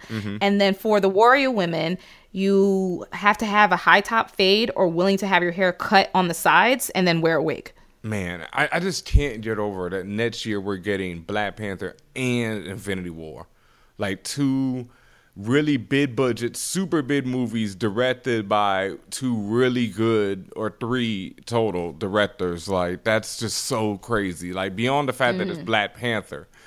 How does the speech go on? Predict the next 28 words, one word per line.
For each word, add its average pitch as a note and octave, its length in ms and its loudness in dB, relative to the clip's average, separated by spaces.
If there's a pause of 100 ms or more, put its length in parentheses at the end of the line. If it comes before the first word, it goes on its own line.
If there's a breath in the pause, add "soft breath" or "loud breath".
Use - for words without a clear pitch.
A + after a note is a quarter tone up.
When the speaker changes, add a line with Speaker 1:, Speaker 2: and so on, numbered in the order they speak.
(200 soft breath)
Speaker 1:
you G#2+ 100 -4
know, G2 300 -2 (120)
and A2+ 140 -4
beyond A#2+ 300 0
the A2+ 40 -2
fact A2+ 280 0
that G#2+ 120 0
it's G2+ 200 -6
Infinity A2 600 -2
War, F#2 400 -2
like, F2+ 220 -4
the F#2+ 100 -6
culmination A2 800 -4
of F2 160 -4 (140)
all A#2+ 880 6
this, G#2 320 -4
like, G#2 220 -2
ten C3 280 -4
years A#2+ 300 0
of G#2+ 80 0
Marvel G#2 380 0
movies, F#2+ 580 -4 (500 soft breath)
they A2+ 140 2
have, G#2+ 340 0
like, F#2 220 0
really A2+ 640 4
top-notch G#2+ 1200 -2
directors F2+ 720 -6